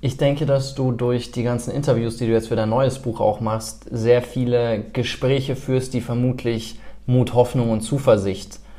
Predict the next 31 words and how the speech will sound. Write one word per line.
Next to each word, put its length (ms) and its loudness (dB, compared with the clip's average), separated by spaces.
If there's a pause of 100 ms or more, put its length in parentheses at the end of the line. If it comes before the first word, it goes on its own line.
(160)
schaffen. 600 -2
Und 360 0
vielleicht 520 0
magst 360 -2
du 180 2
zum 220 -4
Abschluss 400 0
von 100 0
unserem 300 2
Gespräch 460 -2
noch 220 0
ein 320 2
Insight, 440 2
was 180 4
du 100 -2
für 180 -2
dich 200 0
mitnehmen 400 2
durftest, 420 0
was 200 2
wir 60 4
dann 140 0
in 100 -2
ein 40 -4
paar 160 -2
Monaten 360 0
in 60 -2
deinem 160 2
Buch 200 0
lesen 320 0
dürfen, 440 0